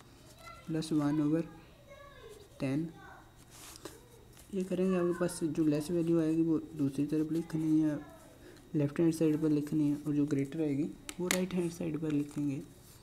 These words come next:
तो एट, एटी फ़ाइव माइनस एटी वन माइनस वन पॉइंट सेवन टू फ़ाइव multiply by four point four seven eight into,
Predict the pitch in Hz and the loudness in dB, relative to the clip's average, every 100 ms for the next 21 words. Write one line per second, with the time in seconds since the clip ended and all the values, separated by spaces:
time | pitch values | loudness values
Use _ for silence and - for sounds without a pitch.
0 | - - - - - - 175 147 151 151 | -20 -20 -20 -20 -20 -10 -6 -4 -2 -2
1 | - - - - - 147 151 151 143 156 | -4 -16 -20 -14 -6 -2 0 0 2 2
2 | 147 143 147 143 - 139 131 131 165 170 | 2 2 0 -2 0 0 0 0 -2 -4
3 | - - - - - - 151 143 139 143 | -10 -20 -20 -20 -14 -4 0 2 4 4
4 | 143 139 143 151 147 - 135 131 131 147 | 2 0 0 0 -2 -4 -2 -2 -2 -4
5 | - 160 165 170 - - - - - - | -4 -2 -2 -2 -8 -20 -20 -20 -20 -20
6 | - - - - - - - - 156 139 | -20 -20 -20 -20 -20 -20 -20 -10 -2 -2
7 | 147 156 156 147 147 165 185 - - - | 0 0 2 2 2 -2 -8 -16 -20 -20
8 | - - - - 139 139 139 - - 139 | -20 -20 -8 -2 -2 0 -2 -2 -2 0
9 | 139 135 139 175 - - - 127 143 - | 0 0 0 -2 -6 -16 -4 0 0 -2
10 | - - - - - - - - - - | -12 -12 -10 -10 -10 -16 -20 -20 -20 -20
11 | - - - - - - - - - - | -20 -20 -20 -20 -20 -20 -16 -14 -14 -18
12 | - 170 156 147 160 | -6 0 0 0 -2